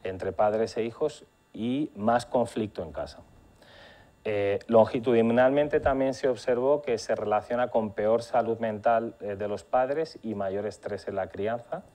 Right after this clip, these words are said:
y también con mayores problemas de salud general y salud mental de los niños.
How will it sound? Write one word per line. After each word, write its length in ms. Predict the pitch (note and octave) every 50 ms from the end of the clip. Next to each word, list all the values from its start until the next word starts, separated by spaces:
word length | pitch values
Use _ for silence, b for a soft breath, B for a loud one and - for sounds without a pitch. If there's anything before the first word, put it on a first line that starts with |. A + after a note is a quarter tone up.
| B B B B B B B B B B B B B
y 100 | - E3+
también 580 | D#3 - C#3+ B2 A#2+ A2+ A2+ A#2+ B2 C#3 D#3+ - - _ _ _
con 160 | - A2 G#2+
mayores 420 | G#2+ G#2+ G2+ G2+ G#2+ A2+ A#2 A#2 -
problemas 500 | - - - A2 G#2+ G#2+ G#2+ A2 A2 G#2
de 100 | G#2+ G2+
salud 320 | - - G#2 G2+ G#2+ G#2+
general 560 | - - B2 G#2+ G#2 G#2+ A#2 B2 D3 E3+ - -
y 120 | B2 A2+
salud 340 | - - A2+ G2+ G2+ A2 A2
mental 420 | A#2 A#2 A2 G#2+ G2 A2 A2 A2+ A#2
de 100 | A#2+ A2+
los 200 | G2+ F2+ E2 F2+
niños. 500 | G2 G2 F#2 E2+ D#2+ D#2 - - -